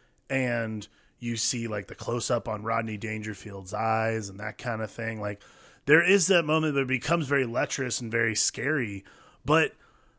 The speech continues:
through this lens of, like, Leave It to Beaverness, you do get this opportunity to watch a scene that normally in any other movie is the most tragic thing, but because it's sort of peppered with a laugh track,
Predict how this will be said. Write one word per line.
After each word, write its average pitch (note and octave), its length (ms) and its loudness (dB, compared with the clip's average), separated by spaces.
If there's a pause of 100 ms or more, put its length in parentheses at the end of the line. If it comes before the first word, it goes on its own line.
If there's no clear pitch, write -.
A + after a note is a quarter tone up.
(140)
through A3+ 400 0
this A3 280 2
lens D3 440 0
of, B2 180 -4
like, A#2+ 240 -2
Leave C3 300 0
It C3+ 120 -4
to A#2+ 100 -4
Beaverness, G#2+ 960 -4
you B2 220 -4
do C3 220 0
get F3 180 -2
this D3+ 160 -4
opportunity B2+ 720 -2
to A#2+ 100 -2
watch A#2 720 -2 (440)
a - 120 2
scene A3 480 0
that E3 260 0
normally A3 540 0
in F#3+ 120 -2
any F#3 220 -2
other E3+ 180 0
movie E3+ 340 0
is B2 160 -2
the B2+ 100 0
most C3 260 0
tragic D3 520 0
thing, E3+ 160 -2
but C#3 120 -2
because C#3 440 -2
it's C3 160 -4
sort D3 240 0
of B2 120 -4 (840)
peppered C3+ 420 0
with C3+ 160 0
a C3+ 60 0
laugh A#2 380 -2
track, E3 520 0